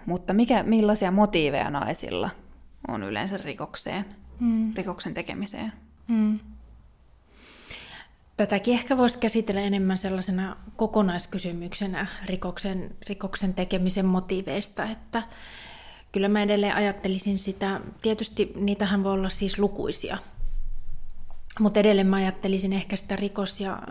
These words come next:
Speaker 2: rikos- ja päihdekeskeistä elämäntapaa sinänsä. Että, et siinä tietysti niinku taas jälleen kerran todettiin, että päihdeongelma on yksi semmonen taustatekijä,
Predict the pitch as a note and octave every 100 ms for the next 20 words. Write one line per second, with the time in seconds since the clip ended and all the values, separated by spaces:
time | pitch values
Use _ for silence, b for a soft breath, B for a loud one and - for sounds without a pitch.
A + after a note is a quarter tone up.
0 | - G3 G#3 G#3 F#3+ F#3+ G3 F#3+ F#3+ -
1 | D#3+ G3 - G3+ - G#3 G3 B B B
2 | B B B B B - G#3 F#3+ F3+ F#3
3 | F3+ F#3+ F3+ F3+ F#3 B B B B B
4 | B B - G#3 A3+ G#3 E3+ - - -
5 | - - _ B B B B B B B
6 | B G#3 G3 - F#3+ F3+ F#3 - G#3 G#3+
7 | B B B B - - G3 - G3+ F#3
8 | F#3 G3+ G3+ G3 - F#3+ F#3 G3 F#3+ G3
9 | F#3 G3+ F#3+ F#3+ F#3 F#3+ F#3 F#3+ F#3 -
10 | - - G3 F#3+ B2 F#3+ E3+ E3+ A2+ A2
11 | A3+ - A3+ G#3+ G#3 G#3 G3+ G3+ - F#3
12 | - F#3+